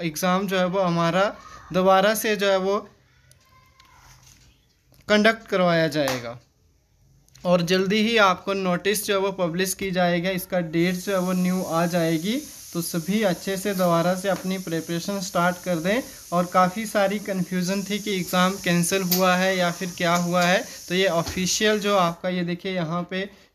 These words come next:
डीजीपी हमारे जो संजय कुंडू है, उनके यहाँ पे signature भी हुए हैं और ये official notice है। तो मैं आप सभी को बता दूँ कि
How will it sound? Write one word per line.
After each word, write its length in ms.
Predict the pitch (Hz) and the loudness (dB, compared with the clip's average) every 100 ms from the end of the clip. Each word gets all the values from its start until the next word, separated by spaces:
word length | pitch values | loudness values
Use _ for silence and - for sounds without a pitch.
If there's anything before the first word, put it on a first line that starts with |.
| 147 | -2
डीजीपी 580 | 170 160 190 185 202 208 | 0 0 -4 -2 -4 0
हमारे 440 | 180 175 175 185 | 0 2 0 0
जो 140 | 185 | -2
संजय 400 | 185 165 165 180 | -4 -2 -2 -2
कुंडू 380 | 190 180 170 175 | -4 -2 0 2
है, 260 | 185 202 302 - _ | 2 2 0 -8 _
उनके 260 | 175 180 202 | -6 -2 0
यहाँ 280 | 190 165 185 | 0 0 -2
पे 160 | 196 190 | -2 -4
signature 560 | 190 160 170 170 196 | -6 -2 -2 0 -4
भी 180 | 190 202 | -2 -2
हुए 280 | 185 180 185 | 0 0 2
हैं 240 | 185 208 302 - _ | 2 2 0 -8 _
और 100 | 170 | -4
ये 100 | 180 - | -2 -2
official 600 | 156 - 180 175 214 208 | -4 -2 -4 -2 0 0
notice 500 | 190 160 180 180 196 | 0 -2 -4 -4 0
है। 160 | 214 302 - _ | -2 -2 -14 _
तो 80 | 170 | 0
मैं 100 | 180 | 2
आप 140 | 180 | 0
सभी 320 | - 175 170 220 | -2 -4 -2 0
को 180 | 226 | 0
बता 300 | 202 190 170 165 | -2 0 0 0
दूँ 240 | 185 247 - - - | -2 -4 -6 -20 -6
कि 220 | 202 208 | -2 -2